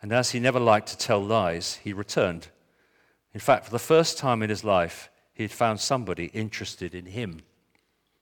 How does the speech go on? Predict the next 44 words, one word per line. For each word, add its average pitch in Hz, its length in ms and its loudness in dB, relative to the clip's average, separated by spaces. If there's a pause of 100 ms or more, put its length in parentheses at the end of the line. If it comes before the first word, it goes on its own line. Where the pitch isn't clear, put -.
(460)
At 104 100 -10
school, 127 380 2
he'd 107 160 0
been 107 140 -2
very 113 240 4
shy, 98 440 4 (320)
but 104 100 -12
this 123 200 -6
man 107 260 2
had 95 140 -6
brought 104 380 -2
him 90 120 -2
out 95 220 -4
of 82 80 -16
himself. 87 680 -2 (1160)
On 123 40 -2
one 160 100 4
occasion, 113 400 4
a 113 40 0
Yorkshireman 110 640 0
came 110 240 2
to - 80 -10
the 107 80 -12
church - 380 0
to - 80 -14
preach. - 380 0
He 120 80 -2
explained 131 520 0
about 110 240 6
the 104 80 2
love 113 240 4
of 127 100 -10
God 98 300 4
who 101 80 -6
sent 110 320 -2
Christ 110 460 2 (260)
into 120 260 -6
the 120 80 -2
world 101 280 4
to 101 80 -10
die 104 260 6
for 107 160 -6
my 98 140 0
sins. 95 560 -6